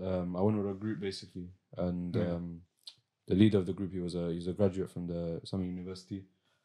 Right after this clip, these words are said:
Speaker 1: so there was a lot of, um, there was a lot of, I was around a lot of students and stuff there.
Speaker 2: Yeah.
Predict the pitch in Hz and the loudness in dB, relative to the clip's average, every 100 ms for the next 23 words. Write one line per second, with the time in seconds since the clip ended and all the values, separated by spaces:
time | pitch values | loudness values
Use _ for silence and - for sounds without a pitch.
0 | _ _ _ - 92 90 92 92 90 92 | _ _ _ 2 2 4 4 2 4 6
1 | 104 98 95 90 92 90 87 87 85 90 | 6 6 4 2 0 2 0 -2 -8 -12
2 | _ - - 92 92 101 104 95 95 101 | _ -20 0 4 6 6 4 4 2 4
3 | 110 110 101 104 92 - - - 110 98 | 6 6 6 6 4 -2 -12 0 2 2
4 | 90 98 90 92 - 92 - _ 120 113 | -2 -12 -16 -10 -8 -8 -12 _ 2 4
5 | 95 | 2